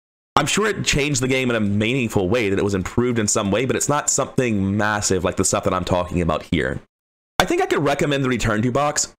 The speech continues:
only for the Last King. But the Last King and the Pallid Mask were both massively improved.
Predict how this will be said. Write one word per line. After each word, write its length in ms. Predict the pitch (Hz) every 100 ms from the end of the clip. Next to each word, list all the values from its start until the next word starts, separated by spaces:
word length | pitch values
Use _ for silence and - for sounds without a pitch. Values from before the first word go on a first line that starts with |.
| -
only 420 | 131 139 143 143
for 320 | 127 123 113 98
the 120 | 101
Last 360 | 95 92 85
King. 280 | - 76 - - - _ _ _ _ -
But 140 | 160
the 60 | 170
Last 340 | 170 196 190
King 160 | 170 170
and 80 | 139
the 60 |
Pallid 340 | 131 139 139 131
Mask 280 | 117 113
were 80 | 120
both 200 | 117 120
massively 680 | 107 104 107 110 110 101 95
improved. 600 | 90 - 76 71 -